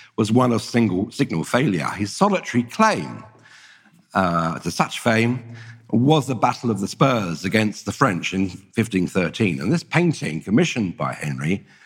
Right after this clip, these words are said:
shortly afterwards and displayed in the Whitehall Palace, was one of the earliest bought for the royal collection. In reality, this was no battle,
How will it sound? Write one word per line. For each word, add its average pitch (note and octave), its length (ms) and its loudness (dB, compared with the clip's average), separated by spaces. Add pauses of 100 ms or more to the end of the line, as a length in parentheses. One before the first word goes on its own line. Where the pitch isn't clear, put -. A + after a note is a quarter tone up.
(220)
shortly F2 380 0
afterwards E2 680 0 (320)
and F2+ 160 0
displayed F#2+ 640 -2
in F2+ 160 0
the E2 60 -2
Whitehall E2+ 480 -2
Palace, C3 500 0 (420)
was A2+ 140 -2
one C#3+ 140 4
of C3+ 100 2
the C#3+ 160 2
earliest C3 580 0
bought B2+ 500 0 (260)
for - 160 -8
the F#2+ 100 0
royal F#2 300 0
collection. C#2+ 680 -4 (840)
In C#3+ 140 6
reality, C#3 720 0 (680)
this C3+ 180 2
was G#2 140 -2
no G#2+ 200 2
battle, F#2 420 -2